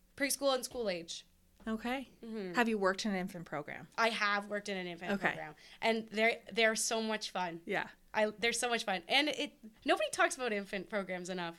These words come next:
Speaker 2: <laughs>
Speaker 1: Nobody does. I don't spe-, I don't work in infants, so I can't speak on
Speaker 2: Yeah.
Speaker 1: it. But I have been in the infant room a few times now.
Speaker 2: I love the baby room. Give
Speaker 1: Oh,
Speaker 2: me all
Speaker 1: yeah.
Speaker 2: the babies. Um, I'll, I'm interested in ten years from now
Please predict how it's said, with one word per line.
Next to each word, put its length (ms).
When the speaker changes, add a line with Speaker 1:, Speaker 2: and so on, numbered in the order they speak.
Speaker 2:
<laughs> 60
Speaker 1:
Nobody 320
does. 420
I 160
don't 220
spe-, 180
I 100
don't 120
work 180
in 80
infants, 320
so 60
I 60
can't 200
speak 240
on 120
Speaker 2:
Yeah. 100
Speaker 1:
it. 40
But 400
I 40
have 260
been 160
in 220
the 160
infant 260
room 180
a 100
few 200
times 400
now. 120
Speaker 2:
I 80
love 240
the 80
baby 240
room. 240
Give 120
Speaker 1:
Oh, 40
Speaker 2:
me 80
all 60
Speaker 1:
yeah. 60
Speaker 2:
the 60
babies. 480
Um, 300
I'll, 300
I'm 180
interested 400
in 280
ten 340
years 260
from 160
now 300